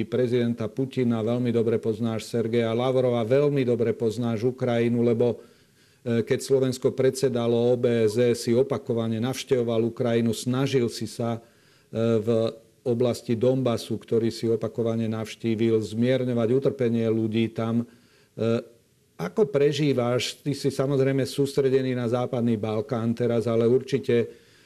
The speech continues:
e, táto časť Európy musí byť v zornom uhle tvojom a aj ťa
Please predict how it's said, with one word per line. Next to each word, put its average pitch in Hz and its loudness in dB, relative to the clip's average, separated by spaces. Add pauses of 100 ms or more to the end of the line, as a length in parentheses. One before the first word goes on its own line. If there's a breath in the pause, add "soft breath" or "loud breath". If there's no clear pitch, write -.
(120 loud breath)
e, 110 -2 (200)
táto 120 -2
časť 117 0
Európy 120 0
musí 120 0
byť 110 -4
v 101 -4
zornom 117 -2
uhle 110 0
tvojom 117 0
a 113 -4
aj 123 -4
ťa 131 2